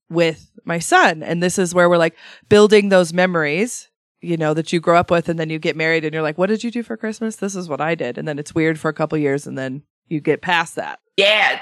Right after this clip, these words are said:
Speaker 2: So that's the hardest thing when you get into a relationship with anybody, because you just assume everybody has the same traditions.
Speaker 1: Mm-hmm.
Speaker 2: I don't know why we think that, but we do.
Speaker 1: Yep.
Speaker 2: Like, that first year, my husband and I, um,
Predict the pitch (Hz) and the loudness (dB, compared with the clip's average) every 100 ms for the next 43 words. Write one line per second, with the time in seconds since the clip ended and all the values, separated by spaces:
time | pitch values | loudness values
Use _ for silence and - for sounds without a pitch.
0 | - 185 202 277 - 202 185 175 190 226 | -8 -2 -2 -2 -4 -4 -2 -2 -2 -4
1 | - 160 147 147 156 151 127 156 - 170 | -8 -10 -10 -10 -4 -2 -2 -4 -10 -8
2 | 175 170 139 135 147 143 143 - 143 135 | -8 -6 -6 -8 -10 -10 -8 -8 -10 -8
3 | 135 190 135 127 135 - 170 185 160 214 | -8 -6 -4 -4 -4 -12 -10 -8 -6 -4
4 | 370 359 214 202 202 185 - 165 165 160 | -4 -4 -6 -4 -4 -2 -2 -2 -2 -4
5 | 160 165 147 - - 143 135 - 131 131 | -4 -4 -6 -8 -8 -8 -8 -10 -8 -8
6 | - - - - - _ 175 190 170 208 | -10 -16 -20 -20 -20 _ -6 -4 -4 -6
7 | - _ _ _ _ _ _ - 247 262 | -12 _ _ _ _ _ _ 0 2 4
8 | 285 247 208 170 151 147 165 180 175 170 | 2 2 0 2 2 2 2 0 -4 -8
9 | - 147 160 180 180 165 139 151 147 131 | -6 -8 -4 -2 -2 -4 -10 -12 -8 -6
10 | 98 151 151 156 _ _ _ _ _ - | -4 -4 -4 -6 _ _ _ _ _ -20
11 | - 170 - 170 - - 165 170 - 160 | -4 -4 2 0 0 -2 -4 -4 -10 -4
12 | 143 143 151 147 147 156 143 - 151 147 | -2 0 -2 -6 -6 -8 -10 -8 -8 -6
13 | 139 131 131 135 139 135 - 131 120 107 | -4 -4 -4 -4 -6 -6 -4 -4 -4 -10
14 | 107 | -18